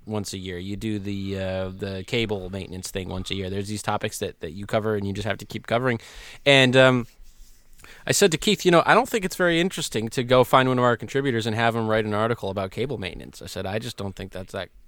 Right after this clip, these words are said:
cool." I said, "What would be really cool is if we emailed, you know, a handful of our contributors and said, 'Give me your best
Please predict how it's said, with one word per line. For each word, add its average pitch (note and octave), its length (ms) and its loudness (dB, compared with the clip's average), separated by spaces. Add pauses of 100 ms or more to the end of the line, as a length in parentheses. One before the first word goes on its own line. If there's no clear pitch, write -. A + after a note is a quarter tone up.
(180)
cool." A#2+ 340 -4 (380)
I G#2+ 60 -2
said, A#2 200 2
"What A#2+ 220 4
would A#2+ 180 -4
be A2+ 200 -2
really C#3+ 360 4
cool G2 400 -8 (340)
is A#2+ 180 0
if B2 160 -4
we B2+ 280 -2 (140)
emailed, C3 500 2
you C3 160 0
know, A2+ 160 4
a A2+ 60 4
handful C3 360 2
of G#2+ 60 0
our G#2 100 2
contributors G#2 560 -4
and G#2+ 100 -8
said, G#2+ 200 -4
'Give A#2+ 140 0
me B2 160 -2
your A#2 140 -2
best A2 320 0